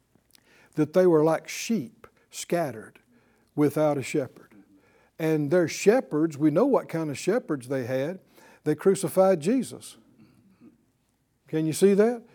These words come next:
That's what kind of shepherds they had. So they are not in a good, a good way,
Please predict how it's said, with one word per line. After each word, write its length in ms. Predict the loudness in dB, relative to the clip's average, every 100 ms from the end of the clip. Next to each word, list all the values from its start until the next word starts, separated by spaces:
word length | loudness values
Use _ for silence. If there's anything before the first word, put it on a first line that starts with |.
| _ 0
That's 220 | 2 4
what 160 | 0 0
kind 200 | 0 -2
of 80 | 0
shepherds 460 | -2 -2 -4 -6
they 220 | -4 -4
had. 340 | -4 -8 -10 -16 _ _ _ _ _
So 500 | -10 4 6 6 4 -6 _ _ -4
they 180 | 0 2
are 160 | 2
not 400 | 2 2 0 -2
in 180 | -4 -4
a 100 | -4
good, 360 | 0 0 0 -8 _ _ _ -16
a 100 | -6
good 220 | -4 -2
way, 480 | 0 2 2 0